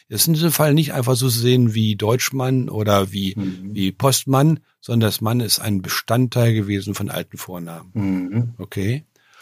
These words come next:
Speaker 1: So etwa würde ich, äh, versuchen, deinen Namen auseinanderzunehmen. Also, wir haben eine germanische Grundlage, wir haben dann später einen tschechischen, polnischen Einfluss und das, sagt, wiederhole mich, geht zurück auf den Kontakt zwischen dem L-,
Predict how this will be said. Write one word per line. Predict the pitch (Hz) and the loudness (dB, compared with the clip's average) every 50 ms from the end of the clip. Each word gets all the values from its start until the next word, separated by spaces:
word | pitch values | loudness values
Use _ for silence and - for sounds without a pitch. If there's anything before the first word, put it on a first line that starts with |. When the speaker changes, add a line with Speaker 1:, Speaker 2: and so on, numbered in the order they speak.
| - - - - - - _ _ _ _ _ - | -20 -20 -20 -20 -20 -20 _ _ _ _ _ 0
Speaker 1:
So | - 143 147 160 | 4 4 6 6
etwa | 123 131 117 - - 127 123 123 117 104 | 6 4 2 2 2 4 4 4 4 4
würde | 107 113 123 123 127 | 4 4 4 4 4
ich, | 110 - - - - | 2 0 -2 -4 -2
äh, | 107 101 98 | -2 -2 -2
versuchen, | 92 - 104 101 104 117 117 - 117 98 | -2 -2 -2 0 0 0 0 0 0 0
deinen | 101 92 95 95 | 0 0 0 0
Namen | 95 95 98 104 107 | 0 2 2 0 0
auseinanderzunehmen. | 92 95 - - 101 101 107 113 113 - 123 107 113 113 120 117 | -2 -4 -4 -2 0 0 0 2 2 2 2 2 2 2 2 2
Also, | - 113 107 101 95 98 87 | 2 0 0 0 0 -2 -2
wir | 92 101 98 | -2 -2 -2
haben | 98 | -2
eine | - 110 107 110 104 | -2 -2 0 -2 0
germanische | - 104 101 104 113 127 147 160 147 - 131 | 0 0 2 2 4 4 4 2 2 0 -4
Grundlage, | 113 - 127 139 135 - 143 143 143 147 139 143 131 113 | -2 0 0 0 0 0 0 0 2 2 2 2 2 0
wir | 107 98 | 0 -2
haben | 95 104 104 101 98 98 98 95 92 | 0 0 0 0 0 0 0 -2 -2
dann | 92 101 107 110 | 0 0 0 0
später | - - - 113 123 127 - 135 127 120 117 | -2 -4 0 0 0 2 2 2 2 4 4
einen | 113 110 - - 95 95 92 90 87 | 2 2 0 -2 -4 -2 -2 -2 0
tschechischen, | - - 113 110 - 117 101 - 101 | 0 0 0 0 0 0 -2 -2 -2
polnischen | - - 101 101 98 92 - 95 | -2 0 0 0 0 0 -2 -2
Einfluss | 104 113 131 117 - - 120 117 110 - - - _ _ _ _ _ _ _ _ _ _ _ _ | 0 2 0 0 0 0 2 2 2 0 -2 -4 _ _ _ _ _ _ _ _ _ _ _ _
und | - 98 87 104 | -10 -6 -2 0
das, | 98 98 - - - - - _ _ _ | 2 2 2 2 0 -2 -6 _ _ _
sagt, | _ - - 90 85 104 113 | _ -4 -4 -4 -4 -4 -4
wiederhole | 107 95 87 92 101 107 107 107 | -4 -2 -2 0 2 2 2 4
mich, | 107 101 98 - - - _ _ | 2 2 2 0 -4 -10 _ _
geht | - 104 95 | -6 -4 -4
zurück | - - 110 107 - - | -2 -2 -2 -2 -2 -4
auf | 92 92 - | -6 -8 -6
den | - 98 92 92 - | -4 -2 -2 -2 -2
Kontakt | - 92 87 - 107 101 - - - - _ _ | -4 -6 -4 -2 -2 -2 -2 -4 -12 -20 _ _
zwischen | - - 110 95 - 101 98 95 98 95 - - | -8 -4 -4 -4 -2 -2 -2 -4 -4 -6 -8 -6
dem | 90 87 | -4 -2
L-, | 87 87 92 95 95 | -2 0 0 -2 -2